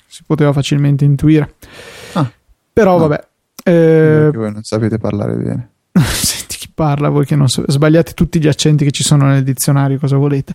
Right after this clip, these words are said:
Speaker 1: E wow, mi riempie di gioia invece vedere che, eh, finalmente sembra funzionare con un minimo di affidabilità,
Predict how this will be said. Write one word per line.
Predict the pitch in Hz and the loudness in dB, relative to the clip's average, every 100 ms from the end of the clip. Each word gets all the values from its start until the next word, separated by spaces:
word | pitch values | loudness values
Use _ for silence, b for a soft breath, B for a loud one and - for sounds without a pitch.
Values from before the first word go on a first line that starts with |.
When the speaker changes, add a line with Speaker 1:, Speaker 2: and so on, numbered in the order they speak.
| B B 165 | B B -4
Speaker 1:
E | 285 262 | 0 2
wow, | 220 226 | 4 4
mi | 170 180 | 4 4
riempie | 214 226 | 4 4
di | 208 | 2
gioia | 190 233 | 2 4
invece | 233 165 175 165 | 4 2 2 2
vedere | 151 156 170 | 4 4 2
che, | - 156 - | 0 -2 -2
eh, | - 147 143 139 - | 0 2 2 0 2
finalmente | 180 185 190 202 | 2 4 4 2
sembra | - 151 151 | 0 0 2
funzionare | 147 135 160 147 151 143 | 2 2 2 2 2 2
con | 156 | 0
un | 147 143 | 2 2
minimo | 147 160 156 | 2 2 2
di | 151 | 0
affidabilità, | - 151 147 151 143 151 | -2 -2 2 2 2 0